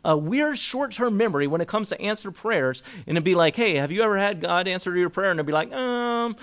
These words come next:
they're like, "What are you umming about? Y-, you know, you were praying about this, this, this, this, this." Look, half of them have smiley faces next to it. And that's we have very limited prayers in church. Not to get off on a, a side note here, but all our prayers are even just, like,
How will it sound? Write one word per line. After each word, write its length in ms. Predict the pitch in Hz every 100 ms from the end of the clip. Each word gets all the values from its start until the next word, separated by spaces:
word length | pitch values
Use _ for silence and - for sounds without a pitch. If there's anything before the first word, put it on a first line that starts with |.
| - - -
they're 120 | 220
like, 160 | 214 -
"What 400 | - - 247 370
are 60 |
you 180 | 392 392
umming 360 | - 302 339 262
about? 380 | 156 131 104 - - _
Y-, 80 | -
you 320 | 202 - 208
know, 100 | 277
you 160 | 233 254
were 140 | 294
praying 240 | - 285 302
about 200 | 285 214
this, 200 | 269 -
this, 200 | 294 -
this, 200 | 285 -
this, 180 | 269 -
this." 220 | 294 -
Look, 280 | 240 330 -
half 360 | - 247 311
of 100 | 262
them 140 | 269 233
have 160 | 262
smiley 400 | - 240 277 294
faces 420 | 240 226 202 202
next 240 | 196 185 -
to 140 | 175
it. 140 | 123 - - - - 135
And 240 | 247 240 180
that's 360 | 277 302 - - - _ _ -
we 180 | 143 214
have 120 | 143
very 280 | 127 131 120
limited 340 | 127 127 95
prayers 420 | - 113 107 101
in 80 | 101
church. 420 | 98 - 104 -
Not 260 | - 123 139
to 60 | 113
get 120 | 117
off 260 | 110 101
on 120 | 113 101
a, 160 | 98 -
a 80 | 113
side 300 | - - 117
note 160 | 101
here, 160 | 104 107
but 120 | 123
all 180 | 165 165
our 200 | 113 104 - -
prayers 400 | - 208 180 120
are 140 | 113 123
even 260 | 151 139
just, 220 | 120 120
like, 240 | 127 120